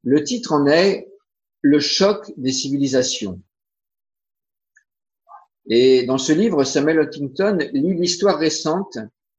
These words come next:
comme un choc <clears throat> entre plusieurs visions du monde, dont la civilisation occidentale, <clears throat> inspirée du christianisme. Un autre auteur a écrit tout récemment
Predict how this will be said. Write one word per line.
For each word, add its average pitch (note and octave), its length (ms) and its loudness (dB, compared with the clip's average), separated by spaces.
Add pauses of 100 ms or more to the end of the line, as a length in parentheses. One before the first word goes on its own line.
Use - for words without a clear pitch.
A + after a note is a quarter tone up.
(400)
comme F#3+ 140 0
un F#3 100 0
choc G#3+ 540 0 (260)
<clears throat> F#3+ 260 2
entre D3+ 260 -2
plusieurs F#3+ 680 0
visions E3+ 460 0
du A#2+ 140 -4
monde, G2+ 380 -6 (1000)
dont C3+ 220 0
la E3+ 120 2
civilisation D3+ 1040 -2
occidentale, A#2+ 840 -4 (680)
<clears throat> D3+ 280 -2
inspirée D3 480 -2
du C3+ 100 -2
christianisme. G#2 840 -8 (1800)
Un B2 140 -2
autre G3 260 2
auteur A#3+ 460 2
a C3+ 100 4
écrit F#3+ 380 -2
tout E3 120 -4
récemment C#3 760 -2